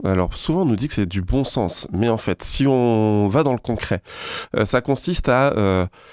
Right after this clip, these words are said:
questionner les vrais utilisateurs, aller sur le terrain, les observer, les interviewer, euh, comprendre finement leurs freins,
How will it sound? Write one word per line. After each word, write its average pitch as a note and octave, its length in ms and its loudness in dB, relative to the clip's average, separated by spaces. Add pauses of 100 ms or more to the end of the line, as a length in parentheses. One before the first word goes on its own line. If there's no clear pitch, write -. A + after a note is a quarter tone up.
(260)
questionner D#3 760 2
les B2 420 2
vrais A#2 320 0
utilisateurs, A2 640 0
aller G#2 180 2
sur A2 180 -2
le G#2 100 2
terrain, F#2+ 320 -2 (160)
les F#2+ 220 0
observer, G#2+ 500 -2 (160)
les G2 160 0
interviewer, A2 640 0 (460)
euh, E2+ 440 2
comprendre E3 580 0
finement C#3+ 640 2
leurs F#2+ 320 2
freins, - 320 0